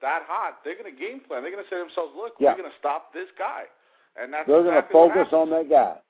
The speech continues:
Speaker 1: Yeah, so, and, and that's, and I
Speaker 2: I
Speaker 1: think that's
Speaker 2: totally
Speaker 1: what happened
Speaker 2: agree.
Speaker 1: to Jennings. I think that's what happened to Jennings earlier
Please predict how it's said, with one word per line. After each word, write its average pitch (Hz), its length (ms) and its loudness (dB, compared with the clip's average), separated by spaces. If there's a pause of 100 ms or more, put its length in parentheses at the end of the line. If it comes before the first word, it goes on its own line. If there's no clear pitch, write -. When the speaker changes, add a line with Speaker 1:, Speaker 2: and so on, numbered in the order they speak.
(220)
Speaker 1:
Yeah, 220 180 -10 (320)
so, 170 80 -6
and, 165 140 -6
and 175 100 -10
that's, 240 240 -12
and - 140 -8
I - 20 -8
Speaker 2:
I - 40 -12 (120)
Speaker 1:
think - 80 -12
that's 196 220 -6
Speaker 2:
totally 185 320 4
Speaker 1:
what - 20 -8
happened 135 240 0
Speaker 2:
agree. - 0 -
Speaker 1:
to 190 60 -6
Jennings. 208 380 -8 (360)
I - 140 -6
think 240 160 -18
that's 208 160 -8
what 180 80 -8
happened 190 320 -6
to 143 100 -20
Jennings 190 380 -10
earlier 151 480 -8